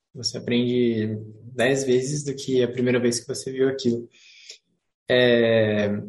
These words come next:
e, e por, por fazer sec, é, eu percebi um,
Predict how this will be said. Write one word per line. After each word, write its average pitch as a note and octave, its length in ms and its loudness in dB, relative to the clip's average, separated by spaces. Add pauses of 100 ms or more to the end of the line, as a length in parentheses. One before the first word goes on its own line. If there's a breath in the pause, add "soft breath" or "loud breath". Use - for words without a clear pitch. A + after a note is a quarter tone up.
(640 loud breath)
e, E3 280 0
e E3 100 0
por, G3 560 6
por D#3 160 -6
fazer C3+ 340 2
sec, E3+ 420 -6 (800)
é, - 340 -10
eu D3 140 0
percebi D#3 400 2
um, D3+ 840 2